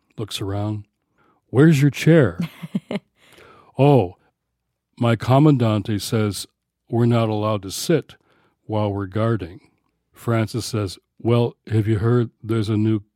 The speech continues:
Speaker 1: commandant? Wait here." He went inside and brought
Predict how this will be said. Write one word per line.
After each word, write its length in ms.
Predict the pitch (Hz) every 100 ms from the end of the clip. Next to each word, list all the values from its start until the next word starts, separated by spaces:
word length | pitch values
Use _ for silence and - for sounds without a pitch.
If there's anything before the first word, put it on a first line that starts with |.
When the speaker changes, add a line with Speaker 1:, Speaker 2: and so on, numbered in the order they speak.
| -
Speaker 1:
commandant? 640 | 123 117 104 98 87 85 - _ _ _ _ _ _ _ -
Wait 200 | 117 117
here." 380 | 113 98 85 _ _ _ _
He 120 | _ 120
went 240 | 104 110
inside 480 | 113 - 110 95 95
and 80 | 92
brought 320 | 101 95